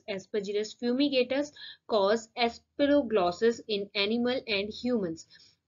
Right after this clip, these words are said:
एनिमल और ह्यूमन्स में Aspergillus की कुछ स्पीशीज हैं, वो क्या करती हैं, कौन सी डिजीज कॉज करती हैं? Aspergillosis करती है। जैसे म्यूकर और rhizopus के केस में हमने देखा था,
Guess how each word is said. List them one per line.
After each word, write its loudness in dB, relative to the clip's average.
एनिमल 6
और 2
ह्यूमन्स 2
में 2
Aspergillus 2
की -4
कुछ -2
स्पीशीज -2
हैं, 0
वो 8
क्या 2
करती -4
हैं, -2
कौन -2
सी -4
डिजीज -6
कॉज -2
करती -4
हैं? -2
Aspergillosis 0
करती -4
है। 0
जैसे -2
म्यूकर 0
और 2
rhizopus -2
के 0
केस 0
में -2
हमने -2
देखा -2
था, -2